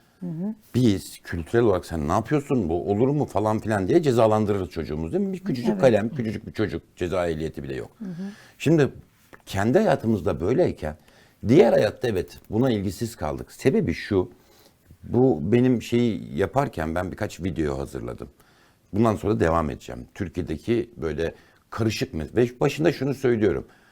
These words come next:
Speaker 2: Bunu herkesin anlamasını beklemiyorum. Çok retweet edilsin beklemiyorum. Hani böylesine önemli bir konunun izlenmesini beklemiyorum.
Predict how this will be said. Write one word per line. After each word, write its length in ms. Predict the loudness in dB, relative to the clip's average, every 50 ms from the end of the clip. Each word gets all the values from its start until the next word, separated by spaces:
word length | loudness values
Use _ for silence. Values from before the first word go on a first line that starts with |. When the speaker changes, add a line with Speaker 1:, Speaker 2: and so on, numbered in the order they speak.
| _ _ _ _ _ 0
Speaker 2:
Bunu 180 | 2 2 2
herkesin 300 | 2 0 0 0 2 2
anlamasını 500 | 4 4 4 2 2 0 -4 -4 -4 -2
beklemiyorum. 580 | -2 -4 -4 -6 -6 -6 -6 -6 -6 -8 -12 -16 -20 -20 _ _ _ _ _ -10
Çok 260 | -6 -6 -6 -4 -6
retweet 260 | -6 -4 -4 -4 -2
edilsin 420 | -2 -2 -2 -4 -4 -4 -6 -4
beklemiyorum. 520 | -4 -6 -6 -4 -4 -4 -2 -2 -4 -4 -6
Hani 180 | -6 -2 0
böylesine 340 | 2 2 2 2 0 -4 -6
önemli 280 | -6 -6 -4 -4 -4 -6
bir 40 | -6
konunun 340 | -4 -4 -2 -2 -2 -4 -6 -10 -16 -20 -20 -20 _ _ _ _
izlenmesini 680 | 0 0 0 2 0 0 0 -2 -4 -6 -6 -6 -4 -4
beklemiyorum. 640 | -4 -4 -4 -4 -4 -4 -4 -4 -4 -8 -10 -14 -16